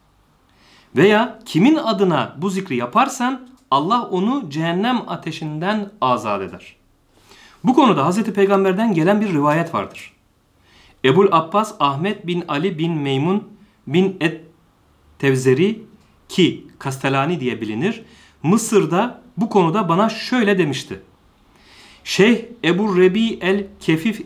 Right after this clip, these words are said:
el-Maliki bir yemek sofrasındaydı. Bu zikri yapmış fakat kimseye bağışlamamıştı. Evet,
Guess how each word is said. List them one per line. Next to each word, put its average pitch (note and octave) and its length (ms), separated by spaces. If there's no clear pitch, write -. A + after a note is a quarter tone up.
el-Maliki E3+ 960
bir F3+ 200
yemek F#3 380
sofrasındaydı. D#3 840
Bu G3+ 140
zikri A#3 340
yapmış G3 520
fakat E3 340
kimseye G3+ 380
bağışlamamıştı. C#3 680
Evet, C3+ 220